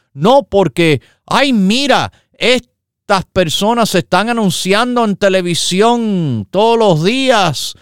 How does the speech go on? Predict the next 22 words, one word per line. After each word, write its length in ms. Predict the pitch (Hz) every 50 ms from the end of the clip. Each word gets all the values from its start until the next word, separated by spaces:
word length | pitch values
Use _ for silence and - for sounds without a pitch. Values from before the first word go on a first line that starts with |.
| _ _ _ _ _ _ _
con 400 | - 175 180 170 165 160 151 127
tremenda, 2000 | - 170 160 165 165 165 180 214 240 247 247 240 226 220 214 208 202 202 196 190 185 180 170 160 156 151 151 143 139 131 127 120 117 117 104 92 80 - - - 76
eh, 500 | 120 123 113 101 82 73 73 - 62 - - - _ _ _ _ _ _ _ _ _ _ _
no 160 | 127 147 175
sé, 360 | 160 - 214 220 185 117 - _ _ _ _ _ _ _ _ _ _ _ _ _
oportunidad 1160 | - 170 202 - - 202 208 185 - _ - 202 208 202 196 180 190 240 262 254 254 240 220
de 120 | 190 190 196
un 180 | 220 277 294
descuento 680 | 240 233 - _ - - 277 302 285 277 208 - 254 233
del 180 | 208 214 202 -
setenta 600 | - - 175 180 220 262 269 247 - - 180 -
por 160 | 220 208 202
ciento". 440 | - - 233 254 262 240 - 208 165
Y 80 | 135
fíjese 400 | - - 240 254 220 - 180 170
que 80 | - 151
nada 140 | 135 131 143
más 120 | 180 185
que 200 | - - 190 180 170
están 400 | 175 _ _ - 151 156 160 160
ofreciendo 760 | 160 143 _ - 120 113 - - 135 147 147 139 - - - _
un 280 | - 135 143 147 135